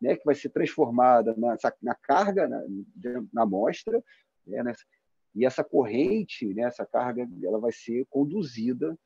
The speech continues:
pro terra, né? Então, a, a amostra é uma junção elétrica ali entre o feixe de elétrons e o terra,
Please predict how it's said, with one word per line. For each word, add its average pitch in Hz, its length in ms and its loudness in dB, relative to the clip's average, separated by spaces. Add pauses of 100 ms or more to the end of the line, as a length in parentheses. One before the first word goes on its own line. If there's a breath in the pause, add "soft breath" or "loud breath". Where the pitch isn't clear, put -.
(320)
pro - 240 -14
terra, 120 440 2 (340)
né? 92 100 -8
Então, 107 400 -6
a, 101 120 0
a 101 140 -2
amostra 113 500 -2
é - 20 0
uma 131 120 0
junção 131 360 -6
elétrica 123 540 -2
ali 117 440 -4 (380)
entre 107 260 -6
o - 40 -8
feixe 107 280 -8
de 120 80 -4
elétrons 107 680 -4 (280)
e 107 140 -6
o 131 40 -6
terra, 87 280 -6